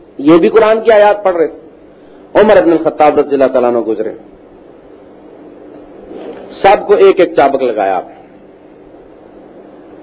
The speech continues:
آپ نے فرمایا، قرآن تو نازل ہوا ہے ایک دوسرے کو تصدیق کرتا ہوا، اور تم اس کو یوں آپس میں لڑا رہے ہو جیسے یہ ایک دوسرے سے اختلاف کرتا ہے۔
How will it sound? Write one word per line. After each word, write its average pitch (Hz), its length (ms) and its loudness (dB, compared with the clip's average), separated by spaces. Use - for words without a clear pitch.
آپ 143 180 4
نے 165 220 4
فرمایا، 196 520 4
قرآن 202 520 2
تو 233 180 4
نازل 208 440 4
ہوا 180 440 4
ہے 165 140 4
ایک 240 340 6
دوسرے 226 300 2
کو 254 300 2
تصدیق 202 500 -8
کرتا 165 280 -2
ہوا، - 240 -10
اور 220 120 4
تم 359 160 4
اس 359 200 4
کو 320 140 4
یوں 302 140 4
آپس 349 240 2
میں 320 140 2
لڑا 240 340 4
رہے 247 60 6
ہو 285 200 6
جیسے 269 320 2
یہ 294 120 0
ایک 294 300 4
دوسرے 233 360 2
سے - 0 -
اختلاف 294 580 0
کرتا - 240 -4
ہے۔ - 180 -12